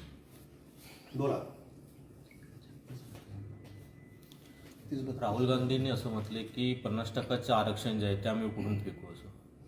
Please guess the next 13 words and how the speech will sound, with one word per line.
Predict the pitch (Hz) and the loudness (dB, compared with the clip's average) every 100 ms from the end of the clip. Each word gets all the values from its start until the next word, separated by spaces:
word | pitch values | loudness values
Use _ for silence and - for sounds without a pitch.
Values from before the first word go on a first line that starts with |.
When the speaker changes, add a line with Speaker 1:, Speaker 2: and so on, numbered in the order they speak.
| - - - - - - - - - - - - 117 | -16 -16 -20 -20 -20 -20 -20 -20 -20 -20 -20 -10 -2
Speaker 1:
राहुल | 120 143 156 | 6 10 10
गांधीजींना | 151 147 151 147 147 143 156 165 175 - - - - - - - | 10 8 8 6 6 6 8 8 6 0 -10 -16 -18 -18 -18 -4
आता | 117 - 151 | -2 2 4
स्वतःच्या | 151 - 117 - 151 151 165 165 170 170 - - - - 113 | 4 2 0 6 6 8 10 10 10 6 -4 -12 -16 -8 2
गांधी | 117 117 123 170 | 6 6 12 12
नावाच्या | 170 160 165 170 170 | 12 10 8 8 8
आरक्षणाची | 156 151 160 160 156 180 | 10 8 6 4 4 2
चिंता | - 151 135 156 | 2 2 6 6
लागलेली | 151 135 131 127 123 | 8 8 6 4 4
आहे | - - - - - - - - - - 117 | 4 0 -6 -12 -18 -20 -20 -20 -20 -14 0
आणि | 127 | 2
म्हणूनच | 139 117 135 165 180 196 202 - - - - - - - - - - - - | 4 8 10 12 12 8 4 -4 -12 -16 -20 -20 -20 -20 -20 -20 -20 -8 0
कधी | 143 170 190 185 | 8 12 12 12